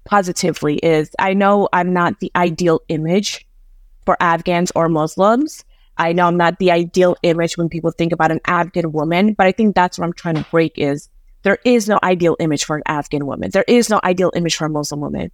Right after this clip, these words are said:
This is the ideal image for me, and that's all we're gonna talk about. It, it's me. It's, you can have your preferences, but that's your preferences, and someone's opinion is not a fact, and that's what I live with is, It's a great opinion, and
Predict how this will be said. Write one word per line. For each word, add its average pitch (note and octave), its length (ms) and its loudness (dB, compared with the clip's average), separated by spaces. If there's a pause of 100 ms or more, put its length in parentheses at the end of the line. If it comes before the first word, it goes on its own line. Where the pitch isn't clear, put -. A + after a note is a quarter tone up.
(160)
This C4+ 200 0
is A#3 100 0
the A3 160 2
ideal F#3 380 0
image D#3+ 340 -2
for D#3 140 -4
me, F3 500 2 (720)
and F#3+ 140 2
that's F3 240 0
all F#3 160 4
we're F3+ 80 0
gonna D#3+ 160 0
talk F#3 300 -2
about. C#3+ 220 -6
It, F3 160 -2
it's - 220 -6
me. G#3+ 240 2
It's, D3+ 260 -2 (260)
you F#3+ 160 2
can G3 140 -2
have F#3+ 200 -2
your F#3 100 -2
preferences, A3+ 800 0 (260)
but B3 140 0
that's C#4+ 220 0
your G4 120 4
preferences, - 720 -6
and E3 220 0
someone's G#3+ 420 0
opinion G3+ 460 0
is - 180 -4
not E3 140 2
a D#3+ 40 0
fact, - 420 -10
and F3 120 0
that's E3+ 200 2
what E3 80 0
I D#3+ 80 2
live E3 220 0
with D3+ 120 -6
is, D#3 200 -6 (220)
It's - 80 -8
a D4 60 4
great D#4 180 2
opinion, D#4+ 420 4
and F3 200 0